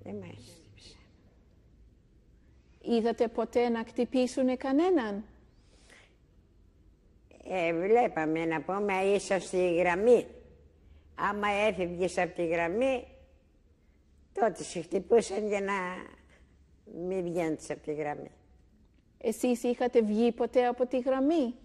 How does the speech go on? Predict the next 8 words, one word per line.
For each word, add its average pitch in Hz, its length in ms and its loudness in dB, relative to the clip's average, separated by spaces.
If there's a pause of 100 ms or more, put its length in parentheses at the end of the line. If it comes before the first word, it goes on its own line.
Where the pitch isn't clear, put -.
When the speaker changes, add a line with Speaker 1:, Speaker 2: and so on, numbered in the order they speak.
(1800)
Speaker 1:
Το 202 100 -2
φοβάμαι 226 500 0
πολύ 196 360 -4
το - 140 -6
ξύλο. 127 460 -6 (1000)
Φοβάμαι. 185 420 -12 (4000)
Speaker 2:
Είδατε 320 440 2
ποτέ 254 600 -2